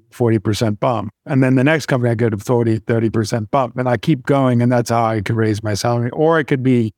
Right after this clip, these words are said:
start my own business or start a side hustle or whatever. Also, what happened in marketing, I have this deep belief that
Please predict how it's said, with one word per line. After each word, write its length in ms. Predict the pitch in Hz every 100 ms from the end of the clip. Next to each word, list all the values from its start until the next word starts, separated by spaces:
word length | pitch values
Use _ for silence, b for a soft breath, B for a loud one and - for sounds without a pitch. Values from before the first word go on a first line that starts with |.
| _ _ -
start 260 | - 117
my 140 | 113 110
own 180 | 113 107
business 540 | 113 107 113 110 -
or 120 | 113
start 280 | 104 113 107
a 20 |
side 320 | - 110 110
hustle 580 | - 113 101 113 107 104 107
or 240 | 107 104
whatever. 580 | 110 113 117 107 107 104 - _ _ _ 139
Also, 300 | 175 185 185
what 160 | 139
happened 320 | 131 123 123
in 80 | 110
marketing, 400 | 113 120 120 117
I 20 |
have 160 | 120 147
this 160 | 143 98
deep 220 | 131 110
belief 340 | 117 113 113
that 380 | 117 107 95